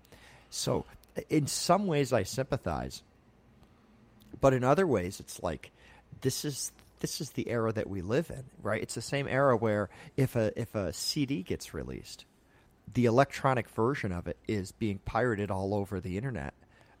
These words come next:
much faster than people are physically going to stores to pu-, purchase it or a-, actually paying for a licensed copy of it. You know, same goes for movies. You can get a movie the day it appears in the theater. You can get that same movie.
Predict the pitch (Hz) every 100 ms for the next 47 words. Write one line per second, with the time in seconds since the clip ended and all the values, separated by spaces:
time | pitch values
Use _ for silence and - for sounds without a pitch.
0 | _ _ _ _ - - - 117 165 -
1 | - 123 - 98 90 85 104 80 78 -
2 | _ 101 87 - - 139 117 - 90 87
3 | 82 82 98 - 120 - 127 - - 90
4 | - 85 - - - - 87 82 - -
5 | - 113 117 - - 101 _ - 110 101
6 | - 76 71 69 - - - - 113 120
7 | - - - - _ - - - - _
8 | - _ _ - 80 76 - 139 120 123
9 | 117 - - 110 113 143 107 82 113 -
10 | 110 98 117 - - - _ - 110 127
11 | 131 117 95 - - 135 139 131 - 131
12 | 117 117 110 139 117 95 90 95 98 95
13 | - - - - 107 98 104 113 95